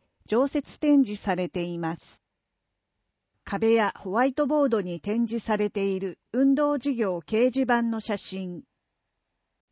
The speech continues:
四十代、五十代向けと六十五歳以上向けのコーナーがあり、運動を始めませんか？とイラストとともにたくさんの情報が紹介されています。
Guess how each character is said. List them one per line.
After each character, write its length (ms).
四 240
十 260
代、 240
五 160
十 260
代 260
向 140
け 140
と 260
六 280
十 260
五 120
歳 340
以 60
上 240
向 140
け 160
の 140
コ 240
ー 60
ナ 220
ー 20
が 180
あ 80
り、 220
運 260
動 260
を 60
始 260
め 120
ま 160
せ 160
ん 100
か？ 300
と 200
イ 140
ラ 160
ス 180
ト 120
と 140
と 120
も 140
に 300
た 100
く 100
さ 220
ん 80
の 120
情 260
報 260
が 120
紹 300
介 260
さ 180
れ 120
て 140
い 140
ま 180
す。 260